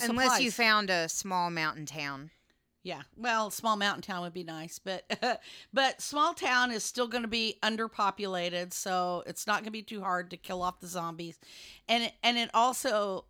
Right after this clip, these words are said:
Speaker 2: it makes me think about, um, In the Stand, one of the towns, of course, they went to Boulder, Colorado, but, um,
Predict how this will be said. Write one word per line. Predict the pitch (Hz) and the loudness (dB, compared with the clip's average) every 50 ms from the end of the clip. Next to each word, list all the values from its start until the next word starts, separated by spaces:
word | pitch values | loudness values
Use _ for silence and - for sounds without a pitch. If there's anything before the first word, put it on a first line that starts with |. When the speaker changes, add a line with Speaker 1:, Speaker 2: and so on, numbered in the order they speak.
| - | -4
Speaker 2:
it | - 226 - - | -2 -2 0 0
makes | 240 277 277 - - | 0 -2 0 -2 -4
me | 285 254 | -6 -6
think | - _ - 233 220 220 202 - | -6 _ -4 -2 -2 -2 -4 -4
about, | 139 185 180 196 190 190 190 190 185 - - - - | -6 -4 -2 0 2 2 4 4 2 2 0 -2 -2
um, | 190 185 180 180 175 175 175 175 175 160 _ _ _ _ _ _ - _ _ _ _ _ _ _ | 0 0 0 0 -2 -4 -6 -10 -12 -14 _ _ _ _ _ _ -20 _ _ _ _ _ _ _
In | - 247 254 254 | 2 2 4 4
the | 254 233 | 2 0
Stand, | - - - - 226 202 208 208 202 185 170 165 170 165 | 0 -2 -2 2 4 4 6 6 4 4 2 -2 -6 -10
one | 175 190 196 214 | -6 -4 -4 -2
of | 214 214 | -2 -2
the | 202 202 | -4 -4
towns, | - - 208 196 196 196 190 - - | -6 -4 -4 -4 -4 -4 -4 -6 -8
of | - 196 - | -10 -12 -8
course, | - 220 202 - | -6 -6 -4 -2
they | - 214 | -2 -2
went | 214 254 240 - | -2 -2 -2 -4
to | 254 | -6
Boulder, | 202 - 202 185 196 185 190 185 | -4 -2 -2 -2 -2 -2 -4 -4
Colorado, | - - 196 180 175 170 170 175 175 180 180 175 165 165 160 | -2 0 0 0 0 0 0 0 2 2 2 0 -2 -4 -4
but, | - 185 180 185 - - _ _ _ - - - _ _ _ _ - | -2 -2 -2 -2 -2 -6 _ _ _ -20 -20 -20 _ _ _ _ 0
um, | 202 202 196 185 185 180 175 180 | 0 2 2 2 0 -2 -4 -6